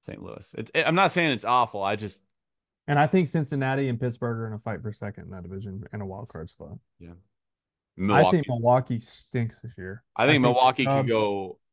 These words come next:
Speaker 1: two ways.
Speaker 2: I, I, I think the four teams, but I don't know if there's gonna be one team that just, like, sucks and is, like, way below everyone. I think there's gonna be Saint Louis, and then seven or eight games below them is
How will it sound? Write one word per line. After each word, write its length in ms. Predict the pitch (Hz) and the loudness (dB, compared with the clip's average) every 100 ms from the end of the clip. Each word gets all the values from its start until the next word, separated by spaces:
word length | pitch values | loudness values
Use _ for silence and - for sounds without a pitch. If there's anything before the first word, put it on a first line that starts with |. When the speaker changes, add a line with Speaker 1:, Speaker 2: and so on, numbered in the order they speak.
| _ | _
Speaker 1:
two 180 | - 139 | -4 0
ways. 340 | 120 90 87 165 | 2 2 0 2
Speaker 2:
I, 80 | 214 | 0
I, 100 | 208 _ _ _ _ _ _ _ _ _ _ _ _ | 0 _ _ _ _ _ _ _ _ _ _ _ _
I 160 | 147 190 | 2 4
think 240 | 233 202 | 4 4
the 120 | 165 | 4
four 320 | 127 175 185 | 4 4 4
teams, 480 | 202 208 185 175 139 | 4 4 4 2 0
but 220 | 135 127 - | -4 -6 -2
I 100 | 160 | 0
don't 160 | 220 | 2
know 160 | 208 202 | 4 4
if 100 | 190 | 4
there's 220 | 180 151 | 0 0
gonna 160 | 160 156 | -2 -2
be 100 | 143 | -2
one 360 | 127 127 147 | -2 -4 -4
team 400 | 135 151 156 160 | -6 -6 -4 -2
that 180 | 131 110 | -2 -2
just, 200 | 123 117 | -6 -8
like, 280 | 117 107 98 _ _ _ | -6 -6 -8 _ _ _
sucks 760 | - - 131 131 - - - - | -18 -2 2 2 0 -8 -18 -6
and 120 | 147 | 0
is, 100 | 127 | 2
like, 160 | 123 120 | 2 2
way 160 | 120 127 | 2 4
below 260 | 123 123 | 4 2
everyone. 440 | 113 123 147 165 170 | 2 0 -2 -2 -4
I 120 | 135 | -6
think 160 | 156 | -4
there's 160 | 139 127 | -4 -2
gonna 140 | 135 | -2
be 80 | 120 | -4
Saint 320 | 120 135 165 | -4 -6 -4
Louis, 420 | 156 151 165 160 - _ _ _ _ _ - | -2 -2 -2 -4 -12 _ _ _ _ _ -4
and 160 | 143 | -2
then 160 | 131 123 | 0 -2
seven 340 | 120 139 139 | -2 0 0
or 140 | 151 139 | 0 0
eight 180 | 131 127 | -2 -2
games 300 | 127 127 120 | -4 -4 -4
below 380 | 120 117 117 | -2 -2 0
them 320 | 123 143 165 175 _ _ _ _ _ _ _ | -2 -2 -4 -6 _ _ _ _ _ _ _
is 600 | 131 120 117 113 - - | 0 0 0 -4 -8 -16